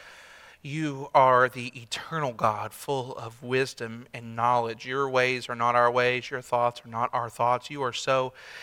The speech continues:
beyond us. And so, God, we have come to you asking for help, for you to give us a spirit of wisdom, a spirit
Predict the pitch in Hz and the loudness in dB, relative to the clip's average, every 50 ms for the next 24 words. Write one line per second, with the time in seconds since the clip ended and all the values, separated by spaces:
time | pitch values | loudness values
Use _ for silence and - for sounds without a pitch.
0 | - - - - 139 135 127 135 139 147 170 180 170 143 135 127 123 - 131 123 | -16 -18 -12 -4 0 4 6 8 10 10 10 10 8 6 4 4 2 0 -6 -4
1 | - - 131 131 127 143 139 139 135 135 143 151 143 135 120 - - - 160 160 | 0 0 0 2 6 8 8 8 8 6 4 -2 -2 -4 -6 -6 -2 0 0 0
2 | 160 147 143 - _ _ - - 151 143 143 143 143 143 135 131 135 131 - - | 0 -4 -10 -12 _ _ -12 -10 -8 -8 -6 -2 4 6 6 6 6 4 0 -8
3 | - 120 - 120 117 - - 143 135 - - - - 135 127 135 135 147 127 131 | -14 -10 -6 -6 -6 -2 2 4 4 4 2 0 -4 -6 -6 -6 -6 -8 -2 0
4 | 147 160 156 156 147 - - - - - - - - - - - - 151 - - | 2 4 4 4 4 2 -2 -14 -16 -20 -20 -20 -20 -20 -10 -4 -2 0 0 0
5 | - - - 170 165 170 165 147 131 135 135 147 156 165 170 156 - - 123 117 | 0 -2 2 4 4 6 6 4 2 0 4 8 8 8 8 6 2 -2 -4 -6
6 | 117 110 - _ _ _ _ _ _ _ _ _ _ _ _ _ _ _ _ - | -8 -12 -16 _ _ _ _ _ _ _ _ _ _ _ _ _ _ _ _ -10
7 | 120 127 - - - 165 160 160 160 147 139 - - - | -8 -6 -6 -4 0 2 4 6 6 6 4 4 0 -10